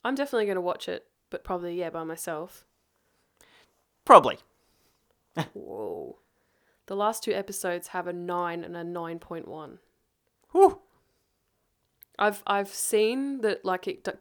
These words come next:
Speaker 1: it gets a bit crazy, so I think it's gonna go way more off the rails than it already has,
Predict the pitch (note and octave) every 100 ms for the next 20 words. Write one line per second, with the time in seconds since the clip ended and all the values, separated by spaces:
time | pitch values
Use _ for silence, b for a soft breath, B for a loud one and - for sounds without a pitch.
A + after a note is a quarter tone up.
0 | - F#3 F3+ F3 - F3+ - - E3+ G3
1 | A3+ D#4 - _ - F#3+ F#3 G3+ G#3 -
2 | G3 F#3 F3 F3 E3+ F3 F3 - E3+ E3+
3 | D#3+ D#3+ F3+ F#3 E3+ E3+ E3 E3+ E3 E3
4 | -